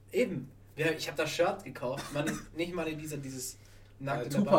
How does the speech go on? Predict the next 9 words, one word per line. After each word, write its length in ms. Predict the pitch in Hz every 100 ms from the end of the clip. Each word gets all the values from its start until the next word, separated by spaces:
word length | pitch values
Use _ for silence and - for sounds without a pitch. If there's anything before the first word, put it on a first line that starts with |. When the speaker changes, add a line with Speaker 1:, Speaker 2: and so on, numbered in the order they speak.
| -
Speaker 1:
Badewanne. 200 | - 170
Speaker 2:
Tupac, 480 | - 156 143 120 110
äh, 220 | 120 120
inspirierte 480 | 123 135 131 131 127
Shirt 240 | 113 127 117
in 120 | 113
der 60 | 110
Badewanne. 520 | 113 123 107 104 117
Speaker 1:
Ja, 300 | 147 156